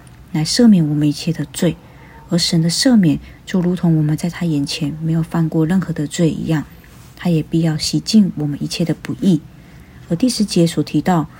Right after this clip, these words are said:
我们若说自己没有犯过罪，这个罪原文是动词，指的是犯罪。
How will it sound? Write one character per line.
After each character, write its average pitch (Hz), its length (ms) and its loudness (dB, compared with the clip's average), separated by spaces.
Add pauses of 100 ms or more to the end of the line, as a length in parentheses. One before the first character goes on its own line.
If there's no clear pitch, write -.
(140)
我 160 80 -2
们 165 200 6
若 208 160 4
说 202 200 -2
自 269 180 0
己 165 220 2
没 151 160 0
有 160 80 2
犯 160 260 0
过 160 200 0
罪， - 280 -2 (460)
这 - 100 -4
个 233 120 4
罪 214 340 2
原 165 300 4
文 156 160 4
是 - 120 -4
动 175 300 2
词， - 340 -4 (280)
指 151 120 -4
的 147 120 -2
是 170 120 -4
犯 165 300 2
罪。 151 280 -2